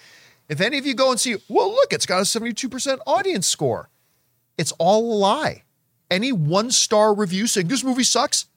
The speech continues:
lie. They didn't see it yet. Hasn't come out. Five star, "This movie's the best,"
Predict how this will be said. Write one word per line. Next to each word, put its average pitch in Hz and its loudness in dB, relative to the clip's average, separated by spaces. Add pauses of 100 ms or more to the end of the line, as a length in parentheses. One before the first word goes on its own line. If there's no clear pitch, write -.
lie. 151 -2
They 170 2
didn't 185 -2
see 202 0
it - -8
yet. - -12
Hasn't 165 -4
come 160 -4
out. 165 -2 (560)
Five 226 2
star, 170 2
"This 208 -4
movie's 247 -4
the 190 0
best," 202 2